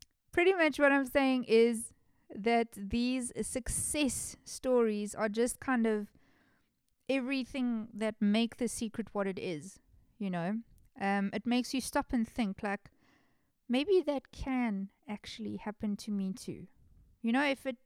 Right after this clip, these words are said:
happened to that kid or, 'cause they do, they tell, uh, like, one of, uh, if I s-, I stand to be corrected, but I think the youngest person that they mentioned in the book was ten. Ten. Ten. If I could manifest stuff by the age of ten, <laughs> or from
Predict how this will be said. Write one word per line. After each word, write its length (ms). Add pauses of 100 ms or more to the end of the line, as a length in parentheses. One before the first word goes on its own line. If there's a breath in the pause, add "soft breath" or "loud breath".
happened 320
to 140
that 260
kid 320
or, 220 (520 soft breath)
'cause 160
they 100
do, 240
they 140
tell, 380
uh, 120 (200)
like, 180
one 140
of, 320
uh, 260
if 160
I 80
s-, 260
I 40
stand 320
to 40
be 120
corrected, 400
but 100
I 100
think 300
the 300 (440)
youngest 440
person 320
that 140
they 80
mentioned 360
in 80
the 60
book 200
was 220
ten. 400 (380 soft breath)
Ten. 400 (200 loud breath)
Ten. 380 (720 soft breath)
If 160
I 200
could 180
manifest 560
stuff 300
by 120
the 60
age 220
of 160
ten, 440
<laughs> 1200
or 100
from 260